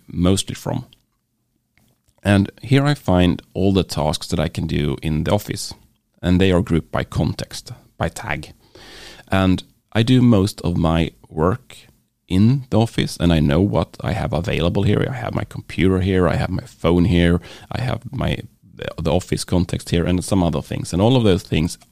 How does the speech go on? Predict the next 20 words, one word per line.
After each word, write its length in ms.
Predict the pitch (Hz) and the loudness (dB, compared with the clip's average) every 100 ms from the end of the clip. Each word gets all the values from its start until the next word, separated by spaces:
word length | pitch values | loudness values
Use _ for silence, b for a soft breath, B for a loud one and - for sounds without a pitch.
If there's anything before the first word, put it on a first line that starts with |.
| - - 139 | -18 -14 -8
gives 300 | 123 80 85 | -2 -2 -2
me 340 | 85 80 85 - b | -2 0 -2 -4 b
or 100 | - | -8
shows 480 | - - 87 87 - | -6 0 2 2 -2
in 360 | - 85 80 69 | -2 0 0 -2
this, 340 | - - - - _ - | -6 -8 -12 -16 _ -14
um, 420 | - - - 135 - _ _ _ _ - | -8 -6 -6 -10 -20 _ _ _ _ -12
perspective. 640 | 101 - 135 - - _ _ B B B B B B | -8 -4 -4 -6 -10 _ _ B B B B B B
So 300 | - 90 - - - - | -2 0 0 -4 -8 -2
that 260 | 98 - | -2 0
gives 220 | 95 87 | -2 0
me 140 | 85 80 | 2 2
really 240 | 80 82 | 2 0
quick 280 | - 76 - | -4 -8 -6
access 380 | - - - - | -8 -8 -10 -10
to 120 | - | -8
all 180 | 80 73 | -6 -4
of 60 | |
those 180 | - - | -6 -6
tasks. 440 | - - - - | -8 -10 -10 -14